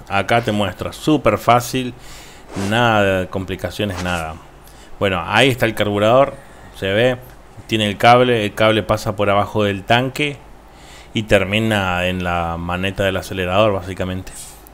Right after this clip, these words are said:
Así que con eso ningún problema. Y lo ideal es que te compres el cable o uno igual, o el original, o te compras el que viene solamente, eh, lo que sería el acero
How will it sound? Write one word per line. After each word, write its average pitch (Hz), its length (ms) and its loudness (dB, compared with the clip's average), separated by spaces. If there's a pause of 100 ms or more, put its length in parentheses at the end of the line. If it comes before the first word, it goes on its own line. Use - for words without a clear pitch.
(500)
Así 104 260 -4
que 110 100 0
con 110 140 0
eso 117 200 -2
ningún 120 340 0
problema. 135 560 2 (640)
Y 117 480 0
lo 113 120 4
ideal 117 260 6
es 143 100 -2
que 127 120 -2
te 117 160 -2
compres 127 380 0
el 107 140 -4
cable 113 500 2
o 92 260 0
uno 117 260 2
igual, 113 520 4 (480)
o 95 80 -4
el 98 100 0
original, 107 680 2 (420)
o 120 420 4 (220)
te 101 100 -2
compras 98 500 0
el 104 140 0
que 104 120 -6
viene 104 460 0 (420)
solamente, 107 840 0 (540)
eh, 95 500 0
lo 98 120 -2
que 98 100 -2
sería 107 240 0
el 113 100 4
acero 139 500 2